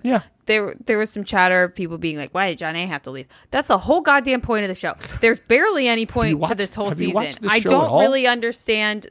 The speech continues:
Speaker 2: the, the teams or the rules, but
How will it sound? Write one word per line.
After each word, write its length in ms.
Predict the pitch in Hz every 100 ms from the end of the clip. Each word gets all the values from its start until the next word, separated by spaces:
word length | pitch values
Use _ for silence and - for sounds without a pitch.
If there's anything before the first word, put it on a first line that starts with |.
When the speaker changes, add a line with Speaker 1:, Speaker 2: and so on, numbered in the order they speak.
| _ _
Speaker 2:
the, 360 | 208 190 202 226 220
the 140 | 208
teams 640 | - - 302 285 277 269 - - -
or 240 | 208 285
the 120 | 320 285
rules, 500 | 269 262 196 196 - _ _ -
but 220 | 226